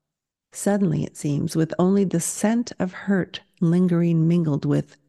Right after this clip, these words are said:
resentment left behind. They just leave. They can't take it any longer. How can we prevent this from happening to us and in us,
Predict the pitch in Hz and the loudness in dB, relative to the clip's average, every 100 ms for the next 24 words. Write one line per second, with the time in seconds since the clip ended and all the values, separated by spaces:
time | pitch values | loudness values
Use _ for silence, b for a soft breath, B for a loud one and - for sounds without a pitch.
0 | _ _ _ - 156 151 165 165 143 - | _ _ _ -2 -2 2 0 0 -2 -4
1 | - - 151 147 - 147 - - - - | -6 -2 0 -2 -4 -6 -4 -4 -4 -8
2 | - b b _ _ _ b b b b | -12 b b _ _ _ b b b b
3 | b _ _ - 190 - 214 - 175 233 | b _ _ 0 0 2 0 2 2 2
4 | 214 - 165 180 190 - 196 190 170 - | 2 0 0 0 -2 -2 -4 -2 -2 0
5 | 165 170 160 160 165 - 175 - _ _ | 0 2 2 0 -2 -4 -6 -10 _ _
6 | _ _ _ _ _ _ _ _ _ b | _ _ _ _ _ _ _ _ _ b
7 | b - 220 269 370 311 247 - 208 180 | b -4 0 2 4 4 2 2 2 4
8 | 156 226 269 - 147 160 202 214 - - | 2 2 2 0 0 2 2 0 -4 -2
9 | 185 190 220 285 - 165 175 - 254 214 | 0 2 0 -2 -4 -2 -2 -2 0 0
10 | - - - 185 165 - 190 208 165 165 | -4 -6 -4 -2 -2 -2 0 0 0 -4
11 | - - | -10 -16